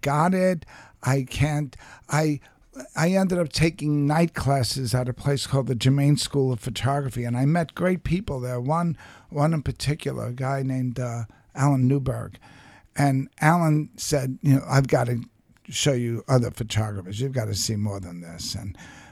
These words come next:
uh, we went out and photographed together, and he really opened my eyes, and he got me to a place called the Educational Alliance. We both quit Germain School of Photography. I'd say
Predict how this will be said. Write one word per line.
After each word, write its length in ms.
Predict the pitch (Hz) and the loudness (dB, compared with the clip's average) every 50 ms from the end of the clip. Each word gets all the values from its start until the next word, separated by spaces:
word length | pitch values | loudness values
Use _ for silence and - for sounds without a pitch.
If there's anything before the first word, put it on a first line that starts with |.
| - _ _ - | -20 _ _ -2
uh, 280 | 131 120 113 110 117 117 | 0 0 0 0 -2 -2
we 120 | 120 135 139 | 2 2 2
went 180 | 127 135 127 | 4 2 0
out 180 | 120 117 123 - | 0 -4 -8 -10
and 100 | - - | -14 -10
photographed 680 | - - 139 131 123 127 110 117 123 123 123 110 - - | 0 2 4 4 4 2 2 2 2 2 2 0 0 -2
together, 720 | - 135 120 107 110 120 123 117 117 123 123 117 120 117 | 0 0 0 0 0 0 0 0 0 0 0 0 0 0
and 140 | 113 113 110 | 2 2 4
he 120 | 123 160 | 4 4
really 300 | 185 196 180 160 147 135 131 | 4 4 4 4 4 4 4
opened 340 | 139 139 123 135 120 120 | 2 2 0 0 -2 0
my 220 | 117 120 127 135 147 | 0 2 2 2 4
eyes, 280 | 156 165 156 139 113 | 4 4 2 2 2
and 160 | 113 120 117 117 | 2 2 4 6
he 120 | 147 165 | 6 6
got 280 | 165 165 143 143 147 165 | 6 4 2 2 2 0
me 140 | 156 139 | 0 0
to 200 | - - - 127 | 0 0 0 0
a 40 | 117 | 0
place 340 | - - - 135 131 120 - | 0 2 2 2 2 2 0
called 240 | - - 135 131 123 | 0 0 0 2 4
the 140 | 127 127 131 | 4 4 4
Educational 680 | 131 113 131 120 - 110 123 123 113 - - 120 110 | 4 2 -2 -2 0 2 2 2 2 0 -2 -2 0
Alliance. 380 | 117 131 143 135 117 107 - - | 2 2 2 2 0 -2 0 0
We 60 | 143 | 0
both 320 | 123 123 151 156 147 - | 4 6 8 8 6 4
quit 360 | - - - 139 131 120 110 - - - - - - - - - | 0 2 6 6 6 6 4 0 -10 -20 -20 -20 -20 -20 -16 -6
Germain 320 | - - 127 131 131 131 127 | 6 10 10 12 12 10 8
School 300 | - - - 123 113 113 | 6 6 4 4 4 4
of 60 | 110 | 2
Photography. 520 | - - - 113 117 120 117 104 110 123 - | -2 0 2 2 2 2 2 0 -2 -4 -2
I'd 260 | - 139 151 156 147 | 2 2 2 2 2
say 340 | - 156 156 151 143 135 - | 2 4 4 4 4 2 -2